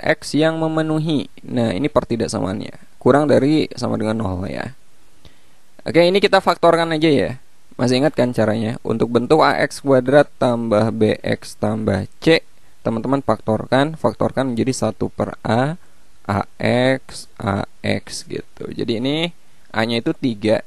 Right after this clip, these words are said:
jadi satu per tiga, tiga X, tiga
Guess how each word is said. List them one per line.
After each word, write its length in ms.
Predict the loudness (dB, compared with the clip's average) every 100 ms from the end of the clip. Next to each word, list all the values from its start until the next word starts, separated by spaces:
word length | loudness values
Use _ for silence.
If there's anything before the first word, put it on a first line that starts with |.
| -6
jadi 200 | -4 -4
satu 560 | -2 0 0 0 -2 -2 -2
per 240 | 0 0
tiga, 640 | -4 -8 -4 -2 -2 -4 -10 -16 -16 -16 -16 -6
tiga 520 | 0 0 0 0 0 -2 -4
X, 580 | -4 -4 -8 -12 -12 -14 -18 -18 -18 -18 -16 -16 -2
tiga 480 | -2 -2 -6 -8